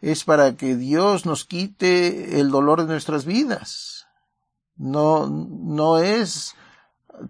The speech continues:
no, no es la oración del Espíritu por algo que nosotros preferimos. Sin embargo, el Espíritu Santo intercede por nosotros de manera perfecta, de acuerdo a la voluntad de Dios,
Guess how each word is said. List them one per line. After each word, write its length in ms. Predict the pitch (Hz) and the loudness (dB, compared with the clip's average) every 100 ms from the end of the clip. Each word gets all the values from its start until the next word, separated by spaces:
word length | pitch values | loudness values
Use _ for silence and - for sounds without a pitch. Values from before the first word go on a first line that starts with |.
| _ - - 202 240 | _ -20 -20 -20 -8
no, 360 | 165 151 180 | -2 0 0
no 280 | 160 160 165 | 0 2 4
es 380 | 190 214 - - | 4 2 -2 -2
la 160 | 160 208 | 4 4
oración 420 | 147 135 170 180 | 4 0 -2 -2
del 140 | 175 | -2
Espíritu 580 | 147 - 185 196 - 147 | -2 -4 -4 -4 -6 -6
por 200 | 139 127 | -2 4
algo 420 | 143 160 160 160 | 4 4 2 -2
que 140 | 156 139 | -2 -4
nosotros 760 | 123 - 156 156 156 147 - _ _ _ _ | -4 -6 -6 -2 -4 -4 -16 _ _ _ _
preferimos. 1120 | 160 156 160 151 196 240 202 117 - - - _ _ _ _ | 0 0 2 2 4 2 0 -2 -6 -12 -12 _ _ _ _
Sin 320 | - - 151 | -8 -2 2
embargo, 380 | 143 147 160 180 | 2 4 4 4
el 100 | 165 | 0
Espíritu 520 | 135 165 180 208 202 | -2 -2 -4 -4 -6
Santo 760 | - 180 196 202 190 175 185 - | -2 -2 -2 -4 0 0 -2 -8
intercede 640 | 151 151 139 120 165 165 | -6 -4 -4 -2 0 0
por 160 | 170 139 | -2 -4
nosotros 540 | 135 - 156 170 165 | -4 -2 -2 0 -2
de 80 | 156 | 0
manera 420 | 143 123 135 151 | -2 -2 0 0
perfecta, 720 | 151 143 127 170 180 180 - 170 | 0 -4 -4 0 -2 -2 -2 0
de 80 | 151 | 0
acuerdo 440 | - 135 143 151 | -2 -2 0 0
a 40 | |
la 80 | 156 | 0
voluntad 460 | 120 113 113 110 123 | -2 -4 -6 -8 -6
de 160 | 127 | -6
Dios, 640 | 131 156 180 - - - | -4 -2 -2 -4 -12 -16